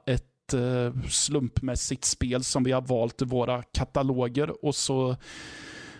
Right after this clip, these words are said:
spelar vi det och pratar strunt helt enkelt. Så. Men med det sagt så vill jag tacka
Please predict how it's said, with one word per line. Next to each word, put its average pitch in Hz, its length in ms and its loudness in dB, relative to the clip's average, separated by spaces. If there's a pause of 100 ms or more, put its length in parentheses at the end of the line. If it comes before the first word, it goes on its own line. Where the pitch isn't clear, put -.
spelar 147 560 2
vi 143 100 2
det 120 320 2 (100)
och - 360 0
pratar 120 460 0
strunt 113 640 0
helt - 280 -2
enkelt. - 600 -4 (800)
Så. - 340 -2 (640)
Men 175 380 2
med 185 120 0
det 214 120 2
sagt - 380 -2
så 220 160 2
vill 196 140 -2
jag 190 200 0
tacka 165 500 0